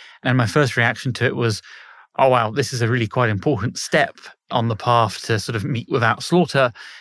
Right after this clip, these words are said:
This is good for Scottish Mortgage as well. That's nice, to sort of a proof point along the journey." And then I suddenly paused and thought, if it had been a different email that said, "The F D A have lots of questions,"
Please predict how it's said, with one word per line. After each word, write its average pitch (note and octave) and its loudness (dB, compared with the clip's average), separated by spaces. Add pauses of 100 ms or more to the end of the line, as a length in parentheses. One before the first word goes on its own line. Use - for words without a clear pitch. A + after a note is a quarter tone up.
(100)
This C3+ -4
is A2 -4
good C3+ 2
for - -4
Scottish A2 -4
Mortgage C#3 4
as A2+ -2
well. D#3+ 6
That's C3 0
nice, A#2+ -2
to B2+ -8
sort B2+ -2
of G2+ -8 (300)
a B2+ -6
proof - 0
point C3+ 2
along A#2 2
the - 2
journey." C3+ 2 (260)
And C3+ 0
then C#3+ 4
I C3 2
suddenly C3+ 0
paused C#3 2
and A#2 0
thought, C#3 0 (580)
if C#3+ -2
it D#3+ 4
had D3+ 0
been D3+ 4
a A#2+ 2
different F#3 0
email A#2 2
that A#2+ -2
said, B2 -2
"The D3+ 2
F D3 -2
D D3 2
A B2+ 4
have A#2 0
lots - 0
of - -4
questions," B2+ -2